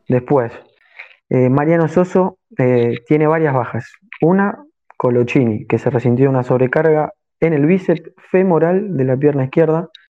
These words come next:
Va a estar diez días inactivo. Después, el Torito Rodríguez padece un desgarro de grado uno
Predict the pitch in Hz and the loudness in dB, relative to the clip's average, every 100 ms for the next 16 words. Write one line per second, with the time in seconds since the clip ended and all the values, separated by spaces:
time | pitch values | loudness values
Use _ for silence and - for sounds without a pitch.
0 | _ _ - 120 - 131 131 - _ 127 | _ _ -4 -2 0 -2 -2 -8 _ 0
1 | 143 135 139 139 120 117 - - 123 123 | 2 4 4 2 2 -4 -10 -2 0 0
2 | 123 143 160 185 _ _ _ _ _ _ | 2 4 2 -2 _ _ _ _ _ _
3 | _ _ _ _ _ _ 131 127 147 139 | _ _ _ _ _ _ -2 -2 2 2
4 | 117 - - _ _ - 127 120 143 156 | 0 -6 -20 _ _ -2 -2 2 2 2
5 | 160 151 151 160 131 107 - _ _ _ | 2 2 2 2 0 -2 -8 _ _ _
6 | _ _ _ - 139 160 160 156 - - | _ _ _ -2 0 0 2 0 0 -2
7 | 185 202 170 175 185 185 160 127 139 170 | 0 2 2 2 0 2 2 2 2 4
8 | 156 160 185 190 | 4 2 0 -2